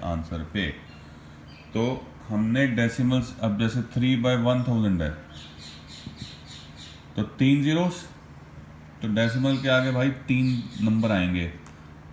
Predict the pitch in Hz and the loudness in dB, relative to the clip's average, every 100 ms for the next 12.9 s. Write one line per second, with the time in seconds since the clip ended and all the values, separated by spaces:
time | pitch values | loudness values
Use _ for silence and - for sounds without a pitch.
0 | - - - 117 110 131 117 120 127 123 | -18 -20 -6 -2 0 0 0 2 4 4
1 | 123 131 170 226 - - - - - - | 4 4 2 0 -6 -18 -18 -20 -20 -20
2 | - - - - - 110 120 120 117 - | -20 -20 -20 -12 -2 2 4 2 0 -2
3 | 131 170 - - 113 110 117 113 110 107 | -2 -2 -6 -14 -4 0 2 2 2 0
4 | 113 107 104 104 101 107 101 104 117 156 | 0 2 2 0 -2 -2 0 0 0 -2
5 | 151 - - 90 101 107 98 98 127 147 | -6 -10 -6 -2 2 2 2 2 0 -4
6 | - - - - - - - - 101 101 | -10 -18 -18 -20 -20 -20 -20 -10 -2 0
7 | 113 185 - - - 104 104 98 101 101 | 2 -2 -8 -14 -4 0 2 2 0 0
8 | 101 - 120 - - - - - - - | -2 -2 -6 -6 -12 -18 -20 -18 -18 -12
9 | - 98 113 113 113 107 101 107 120 117 | -4 2 2 4 2 2 2 2 0 -2
10 | 101 117 120 - 104 101 107 104 110 110 | -2 0 -2 0 0 0 0 -2 0 2
11 | 113 107 107 107 101 95 107 101 98 95 | 0 0 0 0 -2 -4 0 0 0 0
12 | 113 110 98 92 90 80 78 82 82 | 0 2 2 0 0 -2 -4 -6 -6